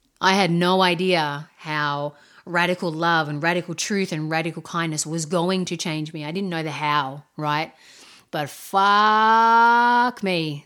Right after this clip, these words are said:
the universe delivered. The universe heard. The universe said, "Okay, you want that? Here we go." Four days of intense intensity. Four days of intensity.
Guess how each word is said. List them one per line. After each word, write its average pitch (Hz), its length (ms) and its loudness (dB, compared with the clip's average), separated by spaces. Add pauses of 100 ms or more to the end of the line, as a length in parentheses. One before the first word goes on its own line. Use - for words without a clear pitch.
the 165 80 -4
universe 160 500 -2
delivered. 147 440 -8
The 156 80 -6
universe 160 520 -2
heard. 170 380 0
The 170 60 -6
universe 160 380 -4
said, 156 320 -4
"Okay, 156 560 -4 (480)
you 170 140 -2
want 208 240 0
that? 294 260 2 (140)
Here 185 260 -8
we 160 100 -2
go." 139 360 -6
Four 208 420 0
days 208 640 2 (440)
of 165 320 -2 (140)
intense - 1500 -2 (420)
intensity. 185 840 -4 (100)
Four 233 260 4
days 214 280 2
of 185 60 -6
intensity. 170 640 -10